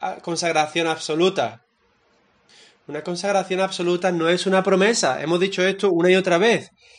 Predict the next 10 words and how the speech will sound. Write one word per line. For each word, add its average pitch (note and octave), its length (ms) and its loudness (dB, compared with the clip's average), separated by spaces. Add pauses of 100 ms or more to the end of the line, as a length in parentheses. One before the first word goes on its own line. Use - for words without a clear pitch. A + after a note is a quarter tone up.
(180)
pero E3 160 -4
muchas G3 280 -4
veces G#3 260 -6
pensamos G3 420 -4
que G#3+ 140 -6
sí. A#3+ 400 -6 (2000)
¿Sabéis? D#3+ 640 -2
La D3 180 -6
consagración D#3 800 -2
real G#3 580 2